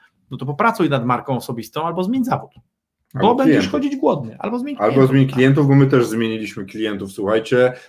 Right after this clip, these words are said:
Speaker 2: Bardzo prosto, podnieśliśmy wszystkie stawki razy dwa.
Speaker 1: Tak.
Speaker 2: I nagle nam się klienci zmienili.
Speaker 1: I, i trzeba pamiętać, jeszcze raz, trze-, trze-, trzeba pamiętać to, to jakby tą mądrość,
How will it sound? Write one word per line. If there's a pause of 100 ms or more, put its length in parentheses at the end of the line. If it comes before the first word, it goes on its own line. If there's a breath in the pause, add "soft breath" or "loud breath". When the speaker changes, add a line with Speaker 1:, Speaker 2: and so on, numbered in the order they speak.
Speaker 2:
Bardzo
prosto,
podnieśliśmy
wszystkie
stawki
razy
dwa. (540)
Speaker 1:
Tak. (120)
Speaker 2:
I
nagle
nam
się
klienci
zmienili. (120)
Speaker 1:
I,
i
trzeba
pamiętać,
jeszcze
raz,
trze-, (420)
trze-,
trzeba
pamiętać
to,
to
jakby
tą
mądrość,